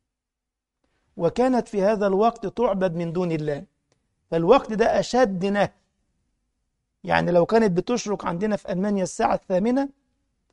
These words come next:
يبقى من الثامنة حتى الثامنة والربع النهي شديد،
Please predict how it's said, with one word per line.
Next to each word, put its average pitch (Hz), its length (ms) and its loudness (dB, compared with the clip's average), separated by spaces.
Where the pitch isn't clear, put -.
يبقى 190 280 0
من 202 140 2
الثامنة 226 540 0
حتى - 440 -4
الثامنة 220 520 0
والربع 196 680 6
النهي 208 400 4
شديد، 185 560 -2